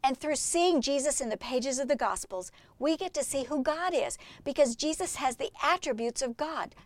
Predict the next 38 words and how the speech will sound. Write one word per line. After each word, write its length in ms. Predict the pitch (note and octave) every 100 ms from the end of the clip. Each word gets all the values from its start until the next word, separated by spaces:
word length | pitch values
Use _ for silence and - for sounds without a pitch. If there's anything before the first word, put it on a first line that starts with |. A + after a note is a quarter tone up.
| -
the 100 | C#4+
very 320 | D4 E4 F4
same 360 | - E4 D4+
ones. 500 | D4+ E4 E4+ - - - _ _ _ _ -
Our 180 | C#4 D#4
theology 640 | - C4+ C#4 F#4 F4+ D4
about 280 | G#3 G#3 G#3+
God 200 | A3 A3
is 120 | A3
sharpened 640 | - - D4+ F#4+ F#4+ A3 G3
as 160 | A#3 A3+
we 140 | B3
know 180 | A#3+ B3+
more 220 | B3 C4
about 260 | C4 C4+ -
Jesus. 560 | C#4 D#4 - - - - _ _ _ _ _ -
Women 500 | A#3 F4 F#4 F4+ D4
need 380 | C4+ C#4 C#4+ -
good 260 | - B3 B3
theology, 680 | - C4 C#4 D#4 A#3+ - - - - -
so 180 | -
we 140 | C4 C4
don't 220 | D4 D4+
get 200 | D4+ -
caught 260 | - C#4 -
sitting 400 | - C4+ D4 D4
on 120 | D4+
the 80 | D4+
fence 440 | - D4 D4 -
like 180 | A3 -
some 220 | - B3
of 60 | A#3+
the 80 |
people 360 | A#3+ - D4+ A#3+
of 100 | G3
Jesus' 580 | A3+ A#3 B3 - A#3+ G3+
day 260 | A3 A#3 C#4+
did. 400 | F3+ - -